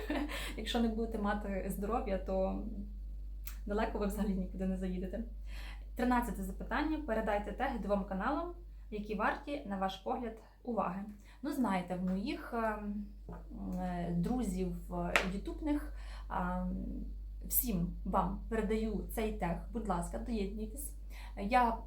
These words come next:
запитання залишу в описі до цього відео.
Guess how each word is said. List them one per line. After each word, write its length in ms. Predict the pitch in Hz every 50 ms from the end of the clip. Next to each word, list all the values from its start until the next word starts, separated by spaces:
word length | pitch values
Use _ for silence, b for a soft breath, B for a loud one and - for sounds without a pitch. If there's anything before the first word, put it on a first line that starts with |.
| - -
запитання 580 | 226 220 220 - - - 220 202 196 190 196 180
залишу 480 | 185 196 196 202 202 196 - - 185
в 60 | 175 196
описі 280 | 202 196 185 180 185
до 80 | 180 185
цього 260 | 175 185 180 190 185
відео. 360 | 180 190 170 170 175 208 277